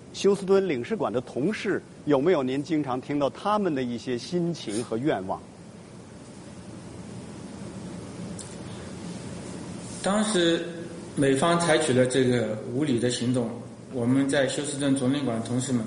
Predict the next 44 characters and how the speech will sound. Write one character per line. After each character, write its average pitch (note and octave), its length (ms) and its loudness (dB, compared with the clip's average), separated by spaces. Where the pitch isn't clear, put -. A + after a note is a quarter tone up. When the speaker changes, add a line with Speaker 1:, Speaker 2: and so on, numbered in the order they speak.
Speaker 2:
包 F3+ 140 6
括 F#3 140 6
我 D#3 40 6
们 C#3 140 2
所 F#3+ 240 2
有 E3 120 4
在 C3+ 180 0
美 A#2 160 0
国 A#2+ 180 -2
的 A#2 240 -2
大 D#3 200 2
使 E3 100 0
馆、 B2+ 220 2
其 C#3+ 140 -4
他 D3+ 160 2
各 D3+ 220 2
总 C3+ 180 2
领 C#3 60 0
馆 A#2+ 160 2
同 B2 120 -2
事 A#2+ 120 -2
们， A2+ 120 0
当 D3+ 140 2
然 D#3+ 100 2
非 G3 140 6
常 F#3+ 180 4
气 - 160 2
愤。 - 160 -2
但 D#3 140 4
是 D3+ 120 6
我 B2+ 160 8
们 C3+ 120 4
也 A#2+ 240 4
做 D3 140 4
了 B2+ 80 4
非 C#3 160 0
常 B2 240 2
沉 C3 200 0
着 C3 140 4
冷 A2 220 -2
静 C#3+ 180 2
的 A2 80 0
应 A#2+ 240 0
对。 B2 160 -2